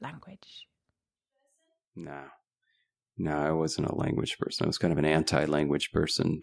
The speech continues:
Speaker 2: for, you know, the first seventeen or so years of my life. I came from a family where,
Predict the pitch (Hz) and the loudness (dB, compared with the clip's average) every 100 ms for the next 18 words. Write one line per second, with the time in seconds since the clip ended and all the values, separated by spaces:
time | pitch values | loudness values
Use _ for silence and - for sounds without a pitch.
0 | - 78 71 71 _ _ _ _ _ _ | -2 0 0 -2 _ _ _ _ _ _
1 | _ - 95 76 - 78 - 85 78 82 | _ 0 2 2 2 2 4 4 4 2
2 | - 78 80 - 85 76 76 76 76 71 | 2 4 4 4 4 4 4 4 2 0
3 | 71 69 69 71 _ - - - - 87 | 2 2 2 0 _ -4 0 2 4 4
4 | 85 82 76 - 78 76 73 71 71 71 | 6 4 2 2 2 4 4 4 4 2
5 | 71 80 | 0 -2